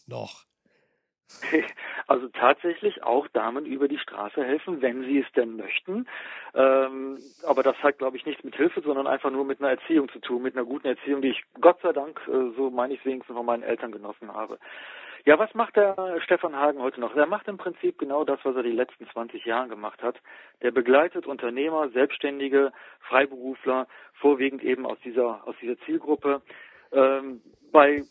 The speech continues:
Speaker 2: bei wichtigen Entscheidungen, bei, bei schwierigen Situationen, bei alltäglichen Problemen, bei unternehmerischen Fragen, betriebswirtschaftlichen Dingen, aber auch bei persönlichen Sachen. Da begleite ich, äh, diese Menschen. Und ja, das mache ich seit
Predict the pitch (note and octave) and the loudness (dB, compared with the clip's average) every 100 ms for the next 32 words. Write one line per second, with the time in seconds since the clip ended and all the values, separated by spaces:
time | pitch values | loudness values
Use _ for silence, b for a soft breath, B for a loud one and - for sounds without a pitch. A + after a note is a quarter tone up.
0 | _ - C#3 E3+ - E3 C#3 C3+ D#3+ F3+ | _ 8 8 6 -8 -6 -4 -4 -2 0
1 | G3 F#3+ F#3+ F#3 D#3 C3 B2+ C3+ C#3 C3 | 2 0 -2 -6 -4 -2 0 -2 -4 -6
2 | - F#3 F3 D#3 D3 C#3+ C#3 - D#3+ F3 | -4 -6 -4 -6 -6 -2 -4 -2 -2 -2
3 | F3 E3+ B B B B2+ C3 C#3 C#3 D3+ | -2 -8 B B B 0 2 2 2 0
4 | G3 G3+ - - E3 D3+ D#3 D#3+ D#3+ B | -2 -2 -6 -6 -6 2 4 4 0 B
5 | B B - B2+ B2 B2+ D3+ F3 D#3 C#3+ | B B -6 -6 -4 -2 0 0 0 -4
6 | D3 - C#3 C#3 C#3 C#3 C#3 C3+ - C#3+ | -10 -14 -6 0 0 -2 -10 -12 -14 -16
7 | - - - A#3 F3+ - D#3 - D3 C3+ | -14 -10 -6 -2 -2 0 -2 -2 -6 -2
8 | C#3+ C#3 C#3 C3 B2+ B2+ B2 G#2+ A2+ A#2 | 0 0 0 0 0 -2 -2 -6 -8 -8
9 | A2 - - A#2 C#3+ C#3+ C3+ A2+ A#2 A#2+ | -12 -12 -12 -4 -2 0 0 2 0 -2
10 | - - - - B2 A#2 B2 B2 A2+ A2 | -8 -12 -8 -2 0 0 -4 -6 -6 -8
11 | - G2+ B B B B B B _ B2+ | -10 -12 B B B B B B _ -8
12 | A#2+ A#2 - - _ _ _ _ E3+ C#3+ | -8 -12 -14 -18 _ _ _ _ 4 4
13 | - G#2+ D3 D3 C#3 C#3 C3+ | 2 -4 -2 -2 0 2 2